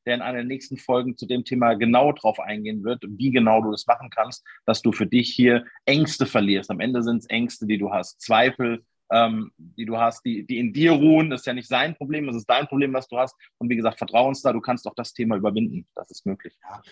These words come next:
Speaker 2: und genau dort geht's ja auch so ein Stück weit los, dass wir, ich sag mal, jetzt beim Urschleim anfangen und, äh, auch, dass man einfach versteht, die Leute dort draußen,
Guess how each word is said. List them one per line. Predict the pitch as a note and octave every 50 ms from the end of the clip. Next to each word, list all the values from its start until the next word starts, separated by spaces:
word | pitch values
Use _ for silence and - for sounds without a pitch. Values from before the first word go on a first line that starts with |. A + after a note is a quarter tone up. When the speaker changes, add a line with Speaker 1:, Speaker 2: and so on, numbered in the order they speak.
| - - -
Speaker 2:
und | D3 C#3 -
genau | D3+ C#3+ D3 D3+ F3+ F#3+ F#3+ D3+
dort | B2+ - D3 D3+ D#3+ -
geht's | G3 F3+ - -
ja | F3+
auch | E3 E3
so | - F3
ein | D#3+
Stück | - - F#3 F3 -
weit | D3+ C#3+ C#3 C3
los, | B2+ C#3+ E3+ G3 G3
dass | - D#3 D3 D3 D#3+
wir, | D#3 D3+ D3
ich | D3+ B2 -
sag | D3+ D3 D3+
mal, | D#3+ D3
jetzt | D3+ D3 - - -
beim | C3+ C3 C#3+ E3
Urschleim | F#3 F#3 E3+ - - D#3+ C#3+ C3+
anfangen | - A#2 E3+ G3 - - G3+ F#3 E3 C#3+ D3+ - - - -
und, | D3+ D3 D3 C#3 C#3+
äh, | - D#3 C#3 C#3 C3+ -
auch, | - D#3 D#3 -
dass | - E3+ D#3 -
man | F3+ F3
einfach | F3+ F#3 F3+ F#3 D3+
versteht, | - D3+ C#3 - - - G3+ B3 D4 - -
die | F3
Leute | D#3 F3 G3+ - G3
dort | D3+ D3+ C#3+ - - -
draußen, | D3 F#3+ B3 C#4 - - F#3+ G3+